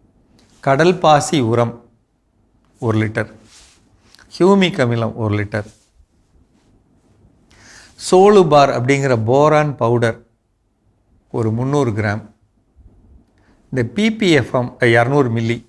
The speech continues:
இதெல்லாம் கலந்து பயிர்களை தெளிக்கலாம். எப்ப? காய் நடுக்காய் நீளமா இருக்கிறப்ப,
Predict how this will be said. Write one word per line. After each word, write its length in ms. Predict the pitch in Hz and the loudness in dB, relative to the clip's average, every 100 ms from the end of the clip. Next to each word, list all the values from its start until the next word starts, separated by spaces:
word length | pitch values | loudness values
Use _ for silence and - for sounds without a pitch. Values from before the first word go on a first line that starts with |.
| _ _ _ - - _ _ _ | _ _ _ -20 -20 _ _ _
இதெல்லாம் 380 | 107 98 131 156 | -8 -6 -6 -4
கலந்து 440 | 123 110 110 110 110 - _ _ _ _ _ _ _ _ _ _ - _ _ _ _ _ _ _ _ - | -4 -2 -2 -4 -8 -12 _ _ _ _ _ _ _ _ _ _ -20 _ _ _ _ _ _ _ _ -12
பயிர்களை 460 | 143 131 120 113 | -6 -4 -4 -6
தெளிக்கலாம். 440 | 139 98 101 117 - _ _ _ _ _ _ _ _ _ _ _ _ | -6 -10 -10 -14 -18 _ _ _ _ _ _ _ _ _ _ _ _
எப்ப? 360 | 143 131 151 135 139 135 - _ _ _ _ | -4 -2 0 0 0 -4 -18 _ _ _ _
காய் 280 | - 131 160 147 | 0 4 4 2
நடுக்காய் 500 | 123 135 147 147 123 117 | 2 2 2 2 2 2
நீளமா 360 | 131 151 143 127 | 0 0 2 0
இருக்கிறப்ப, 460 | 107 117 107 107 | 0 -4 -6 -8